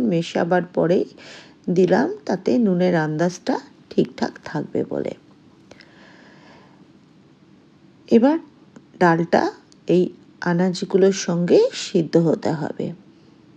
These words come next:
মুসুরির ডাল খুব বেশিক্ষণ ভিজিয়ে রাখার প্রয়োজন নেই। আমি জাল-, ডালটাকে আসলে রেডি করে রেখেছিলাম জল দিয়ে, খুব বেশিক্ষণ কিন্তু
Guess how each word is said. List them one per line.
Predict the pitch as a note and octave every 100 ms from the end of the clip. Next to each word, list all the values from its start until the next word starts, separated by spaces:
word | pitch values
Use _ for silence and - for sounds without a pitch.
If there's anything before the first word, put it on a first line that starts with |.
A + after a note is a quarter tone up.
| _ _ - _ - - - - - _
মুসুরির | A#3 B3+ C#4+ D#4+ D4+
ডাল | - G#3+ F#3 C#4 - - _
খুব | - B3+ G#3+
বেশিক্ষণ | B3 - - - C4 A#3
ভিজিয়ে | F#3+ F3 F#3+ G3+
রাখার | G3 F#3+ C#4 F#4 -
প্রয়োজন | - F#3+ F3 E3+ E3 -
নেই। | D#3+ - - - - - - - _ -
আমি | G3+ A#3+
জাল-, | A3 A3 - -
ডালটাকে | F#3+ F#3 F3+ F#3 F#3 G#3 G#3+
আসলে | F3 E3+ F3 E3+ E3+ D#3+ - - _ - _ C4+ - - - F3
রেডি | F3+ E3+
করে | F#3 G3 F#3 F3+
রেখেছিলাম | E3 - G#3 - - - C#4+ F#4+
জল | A3+ F3 D#3+ D3+
দিয়ে, | E3 F3+ F4+ - - - - - - - - - - - - _ _ - - -
খুব | - -
বেশিক্ষণ | F3+ F3+ - - F#3+
কিন্তু | F3 F#3+ F#3+